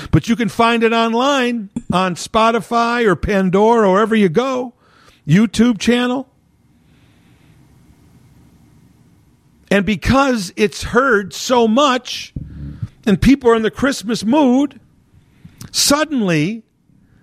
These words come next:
the regular chart, not the holiday chart, the regular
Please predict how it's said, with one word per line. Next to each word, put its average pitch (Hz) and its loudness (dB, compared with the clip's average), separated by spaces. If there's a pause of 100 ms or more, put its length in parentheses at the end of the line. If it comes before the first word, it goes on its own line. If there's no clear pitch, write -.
(380)
the 208 4
regular 233 2
chart, 117 -4
not 262 -4
the 320 0
holiday 233 0
chart, 123 -6
the 185 0
regular 285 -2